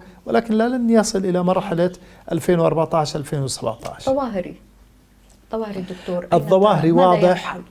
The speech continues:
Speaker 1: واضح أن الظواهري، آه، يعاني من مرض شديد، وأنه ما زال حيًا،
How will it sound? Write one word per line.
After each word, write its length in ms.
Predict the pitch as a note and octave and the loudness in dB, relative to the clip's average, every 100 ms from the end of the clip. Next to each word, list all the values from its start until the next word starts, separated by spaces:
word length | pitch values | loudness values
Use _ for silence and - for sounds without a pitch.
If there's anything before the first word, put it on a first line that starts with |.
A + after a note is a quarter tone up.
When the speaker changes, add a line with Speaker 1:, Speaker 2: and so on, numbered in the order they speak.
| - | 0
Speaker 1:
واضح 580 | E3+ E3 D3 C#3+ - F#3 | 4 4 4 0 -4 -6
أن 200 | E3 D3+ | -4 -4
الظواهري، 720 | C3+ D3+ D#3+ D#3+ C#3+ D#3+ F3 E3+ - _ _ - | -4 0 0 0 0 0 0 -4 -20 _ _ -12
آه، 540 | D3 C#3 C3+ C3+ - - | -8 -6 -4 -6 -10 -8
يعاني 520 | D3 C#3 D3+ D3+ C#3+ | -4 -2 -2 -2 0
من 160 | C#3 D3 | 0 0
مرض 420 | D#3 E3 F3 - - - | 2 0 -2 -12 -20 -12
شديد، 640 | - C3+ D3 F3 G#3+ - - _ _ - | -4 0 2 0 0 -8 -20 _ _ -8
وأنه 540 | D3+ D3 D#3+ D#3+ C#3+ | -4 -2 -2 -4 -4
ما 160 | D3+ D3+ | -4 -4
زال 280 | C#3 E3 D3 | -2 0 0
حيًا، 500 | - E3+ E3 F3 | -2 -2 0 0